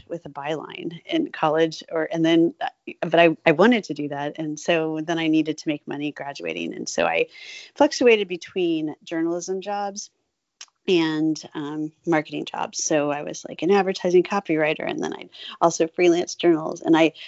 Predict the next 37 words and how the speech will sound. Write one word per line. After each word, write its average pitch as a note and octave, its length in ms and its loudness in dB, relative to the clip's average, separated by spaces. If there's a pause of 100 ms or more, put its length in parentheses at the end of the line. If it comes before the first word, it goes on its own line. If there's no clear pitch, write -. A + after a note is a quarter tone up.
found G3+ 280 8
that D#3+ 80 2
I D3 80 0
loved D3 320 -4
writing C#3+ 260 -4
magazine C#3+ 460 -4
stories C#3 440 -6
because C#3 340 -2
they C#3 80 0
were C#3 140 0
a D3 60 2
longer C#3+ 320 -2
format C#3 600 0
and D3 80 -4
you D3 60 -8
could - 160 -6
tell C#3+ 160 -4
people's - 580 -6
stories D3 540 2
more D3+ 280 4 (440)
fully E3+ 320 6
than D#3 180 0
you D3+ 80 -6
could D3+ 200 -6
in D3 120 -4
newspapers. E3+ 600 -4
So D3+ 220 0 (440)
I F#3 100 8
was F#3 140 8
always D#3+ 420 2
freelancing D3 720 -6 (280)
magazines D3+ 520 2
while C#3 200 -6
I - 100 -8
was - 340 -10 (220)
kind C#3 200 -8
of D3 80 -12